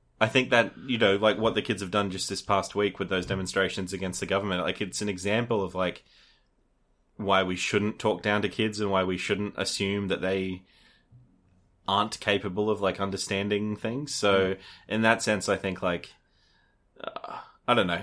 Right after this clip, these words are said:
Speaker 1: if you can, if you can organise a protest against your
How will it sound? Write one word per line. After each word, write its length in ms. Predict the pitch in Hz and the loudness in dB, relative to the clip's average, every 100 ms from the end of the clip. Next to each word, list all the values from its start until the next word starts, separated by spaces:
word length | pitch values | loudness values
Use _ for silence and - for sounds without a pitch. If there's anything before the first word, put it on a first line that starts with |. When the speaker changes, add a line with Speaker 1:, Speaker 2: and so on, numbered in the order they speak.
| - | -6
Speaker 1:
if 160 | 104 123 | -4 -2
you 80 | |
can, 240 | 107 117 110 | 0 0 0
if 120 | 104 | -2
you 100 | 123 | -2
can 120 | 113 123 | 0 0
organise 440 | 139 120 98 92 | 2 2 2 0
a 160 | 95 90 | -2 -2
protest 500 | - 98 95 87 - | 0 0 0 -4 -4
against 380 | 92 90 - 95 | -6 -6 -6 -4
your 300 | 90 90 | -4 -2